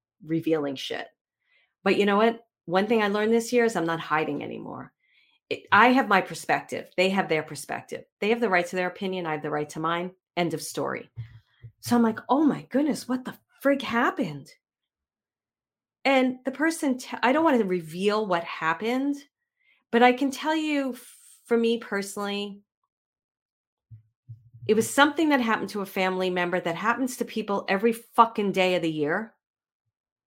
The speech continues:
And it's not that, in my opinion, that big of a deal.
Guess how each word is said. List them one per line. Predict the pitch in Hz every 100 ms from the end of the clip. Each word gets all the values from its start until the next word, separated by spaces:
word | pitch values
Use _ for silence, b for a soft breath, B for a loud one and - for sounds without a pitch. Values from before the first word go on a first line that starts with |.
| _ _ _ _ - _ -
And | 214
it's | 202 202
not | 220 214 226 - -
that, | 190 196 - -
in | 190
my | 185 202
opinion, | 214 220 214 214 208 196 156
that | 151 160 -
big | 156
of | 160
a | 160
deal. | 151 139 117 135